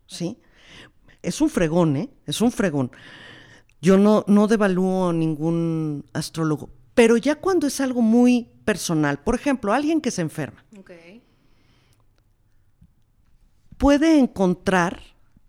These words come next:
Speaker 1: eh, muchas respuestas de esa enfermedad en su carta.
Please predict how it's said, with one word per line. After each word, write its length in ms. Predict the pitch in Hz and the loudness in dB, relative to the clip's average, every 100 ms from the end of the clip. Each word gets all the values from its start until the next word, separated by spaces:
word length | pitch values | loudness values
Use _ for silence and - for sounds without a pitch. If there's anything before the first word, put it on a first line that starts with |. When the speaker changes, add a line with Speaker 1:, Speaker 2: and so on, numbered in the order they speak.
| _ _ _ _ _ _ _ _ | _ _ _ _ _ _ _ _
Speaker 1:
eh, 800 | 165 180 170 165 165 165 160 - _ _ _ _ _ _ _ _ _ _ _ _ _ _ _ | -4 0 0 0 -2 -2 -4 -6 _ _ _ _ _ _ _ _ _ _ _ _ _ _ _
muchas 500 | 233 269 269 294 208 | 6 8 6 -2 -2
respuestas 680 | 208 - 208 214 - 214 175 | -6 -4 -4 -4 -4 -8 -6
de 80 | |
esa 140 | 202 214 | -6 -6
enfermedad 540 | 202 180 170 160 165 | -6 -6 -6 -4 -6
en 80 | 165 | -6
su 160 | - - | -10 -10
carta. 380 | 170 - - | -10 -10 -20